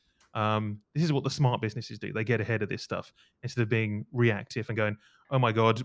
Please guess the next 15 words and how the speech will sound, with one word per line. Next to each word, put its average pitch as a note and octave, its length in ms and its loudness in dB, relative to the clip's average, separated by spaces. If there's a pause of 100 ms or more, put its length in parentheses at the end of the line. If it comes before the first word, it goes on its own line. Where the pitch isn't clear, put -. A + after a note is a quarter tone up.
we've A2+ 120 2
got A#2 160 0
thir-, C3+ 180 6
we B2+ 120 2
need, B2 200 2
we, B2+ 120 0
we've B2 140 -2
got A#2 140 -2
thirty B2 220 6
roles A#2+ 260 6
that A2+ 80 -2
need G#2 160 -6
filling," G#2 340 -4 (300)
you G#2+ 60 -16
know? G2+ 140 -6